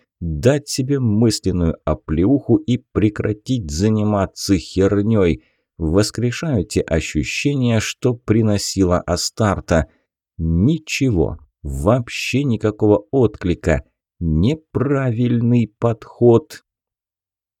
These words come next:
Пробую другое, когда я летал над городом.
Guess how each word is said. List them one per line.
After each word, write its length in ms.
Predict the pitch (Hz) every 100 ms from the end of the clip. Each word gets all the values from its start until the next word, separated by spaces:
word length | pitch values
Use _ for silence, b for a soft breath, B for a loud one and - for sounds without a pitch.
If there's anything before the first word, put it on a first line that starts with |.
| _ _ _ _ _ _ _ _ _ _
Пробую 600 | - - 170 190 185 165
другое, 680 | 139 139 160 120 117 113 104 - -
когда 500 | - 90 85 80 -
я 280 | 139 113 95
летал 500 | 92 92 - 98 92
над 260 | 87 98 101
городом. 680 | 107 110 78 65 - -